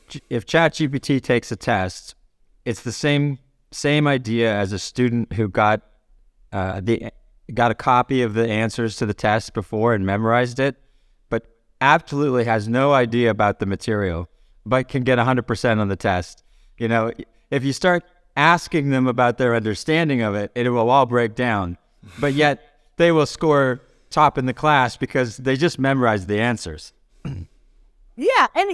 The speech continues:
Speaker 2: you know, there are some people who will challenge the, uh, challenge me on that. They're like, "No, it's taking an ambient, it's learning as it going." And I'm like,
Speaker 1: <laughs>
Speaker 2: "Okay, right." Or, "Okay, I only design the tools that people build these large mo-, models with, so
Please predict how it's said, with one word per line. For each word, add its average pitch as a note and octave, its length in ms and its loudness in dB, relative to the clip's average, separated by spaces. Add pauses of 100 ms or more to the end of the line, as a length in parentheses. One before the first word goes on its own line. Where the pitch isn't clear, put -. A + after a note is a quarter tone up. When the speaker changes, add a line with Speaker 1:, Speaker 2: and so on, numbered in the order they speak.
Speaker 2:
you G#4 140 -4
know, F#4 60 2
there A#4 220 0
are G#4 40 0
some E4 260 0
people D#4 300 -4
who C#4+ 100 -4
will A3 120 -4
challenge F3+ 480 -6 (280)
the, G#3 220 -4
uh, D3 80 -2
challenge A3 440 0
me G3 120 -2
on E3 120 -2
that. G2 280 -6
They're F#3 160 0
like, D#3+ 200 -4
"No, F4 480 2 (300)
it's A#3+ 120 -12
taking F4 300 -2
an D4+ 140 -2
ambient, C#4 580 -2
it's - 160 -10
learning D4 460 0
as B3+ 160 -2
it A#3+ 100 -6
going." A#3+ 440 -2
And G#3 180 -2
I'm - 80 4
like, D#3+ 200 -2
Speaker 1:
<laughs> - 40 -8
Speaker 2:
"Okay, D4 500 -2 (480)
right." G3+ 320 -2 (1120)
Or, F3 260 -2 (200)
"Okay, G#3+ 320 -2
I B3 220 2
only D4+ 180 0
design G3 360 -2
the F3 80 -4
tools E3 280 -6
that D#3 240 -2
people D#3 240 -4
build D#3+ 300 2
these D#3+ 200 -4
large D#3 280 -4
mo-, D3+ 360 -2
models D3+ 380 -4
with, C#3 180 -10
so D3 300 -10